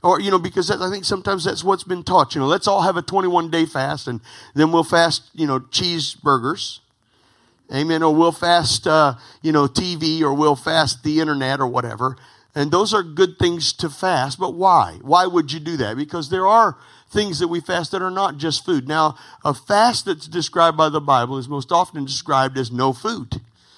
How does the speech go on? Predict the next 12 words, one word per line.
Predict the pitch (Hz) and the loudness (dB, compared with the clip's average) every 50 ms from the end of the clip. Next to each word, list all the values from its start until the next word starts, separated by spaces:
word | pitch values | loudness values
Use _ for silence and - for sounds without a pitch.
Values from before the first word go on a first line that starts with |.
| _ _ - - _ _ - | _ _ -20 -20 _ _ -2
No | 160 160 165 180 | 2 2 2 2
food. | 170 - 214 190 156 131 117 123 | 2 -2 -2 -2 -2 -2 -2 -2
I | 127 | -2
mean, | 131 147 151 | -2 0 0
if | 147 147 147 - | 0 0 0 -2
we | 175 196 | -6 -4
wanted | 202 190 185 175 160 | -2 -2 -2 -2 -2
to | 156 147 | -6 -8
qualify | - - 190 180 180 170 - 170 160 | -2 2 4 4 4 2 2 0 0
it | 151 143 | 2 2
as | 139 127 110 | 0 0 0
a, | 135 127 120 | 0 -2 -2